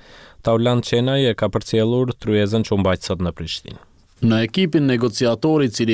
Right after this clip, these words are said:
Speaker 2: përfaqëson Kosovën në procesin e dialogut me Serbinë, aktualisht nuk bën pjesë asnjë grua.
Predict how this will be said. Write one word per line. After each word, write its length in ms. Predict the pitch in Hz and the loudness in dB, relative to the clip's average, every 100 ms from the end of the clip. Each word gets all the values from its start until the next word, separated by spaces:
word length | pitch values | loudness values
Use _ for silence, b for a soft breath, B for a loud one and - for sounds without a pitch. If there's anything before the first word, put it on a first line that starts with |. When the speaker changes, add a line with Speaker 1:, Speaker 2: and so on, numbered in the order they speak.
| 101 | 0
Speaker 2:
përfaqëson 560 | 113 - 110 - 139 127 | -2 -2 -4 -2 -2 0
Kosovën 540 | 120 - 147 139 123 113 | 0 0 2 2 2 2
në 80 | 95 | 0
procesin 640 | 110 104 131 120 117 107 | -2 2 0 2 0 2
e 80 | 101 | 2
dialogut 500 | 110 120 117 120 113 | 2 2 2 0 2
me 160 | 110 | 0
Serbinë, 640 | 101 117 104 120 143 135 - | 0 -2 0 0 0 -2 -4
aktualisht 640 | 135 147 - 156 160 160 - | -6 -2 0 4 4 2 2
nuk 220 | 156 139 | 2 2
bën 220 | 143 147 - | 2 0 0
pjesë 380 | 123 123 - 147 | 0 0 -4 -4
asnjë 320 | 151 - 147 131 | -4 0 2 2
grua. 380 | 110 85 82 | 2 0 -4